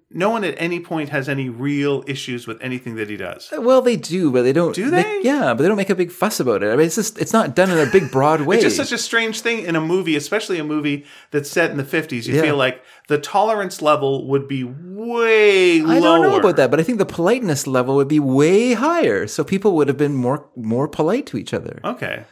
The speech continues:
Speaker 2: Like,
Speaker 1: Not
Speaker 2: people
Speaker 1: in
Speaker 2: weren't, people weren't,
Speaker 1: fifties
Speaker 2: like
Speaker 1: movies I've seen in the past. They all seem like
Speaker 2: No, no, you're talking about fifties movies that are based in the fifties that are made now. But if you watch a movie that's from the fifties, how people behave in them is a lot different than how you'd,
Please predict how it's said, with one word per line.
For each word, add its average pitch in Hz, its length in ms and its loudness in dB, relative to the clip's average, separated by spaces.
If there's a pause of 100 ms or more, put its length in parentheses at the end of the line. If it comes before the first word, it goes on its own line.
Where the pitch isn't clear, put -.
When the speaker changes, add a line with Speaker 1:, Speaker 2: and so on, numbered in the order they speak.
(400)
Speaker 2:
Like, 156 100 2
Speaker 1:
Not 156 80 4
Speaker 2:
people 269 120 4
Speaker 1:
in 226 60 6
Speaker 2:
weren't, 220 380 0
people 240 260 2
weren't, 226 180 4
Speaker 1:
fifties - 20 2
Speaker 2:
like 160 140 6
Speaker 1:
movies 139 300 -6
I've 113 160 -6
seen 147 400 -8
in 120 120 -10
the 113 80 -12
past. - 500 -12
They 135 100 -8
all 170 120 -8
seem 143 260 -10
like 117 120 -4
Speaker 2:
No, 233 120 6
no, 143 180 2
you're 160 200 0
talking 165 220 -2
about 127 120 -2
fifties 143 260 0
movies 120 340 0
that 120 180 0
are 113 120 0
based 165 400 0
in 120 60 0
the 107 80 -2
fifties 107 340 -2
that 110 100 0
are 110 60 -2
made 104 220 -2
now. 120 340 0
But 113 140 -2
if 113 80 -6
you 127 80 0
watch 135 180 -2
a 135 40 -2
movie 113 240 0
that's 95 280 -2
from 226 240 0
the 143 80 2
fifties, 98 440 -6
how 113 100 -6
people 113 220 -8
behave 131 360 -4
in 113 80 -4
them 101 140 -8
is 104 100 -8
a 107 40 -2
lot 110 200 -2
different 113 320 -6
than 98 160 -6
how 107 140 -4
you'd, 98 320 -8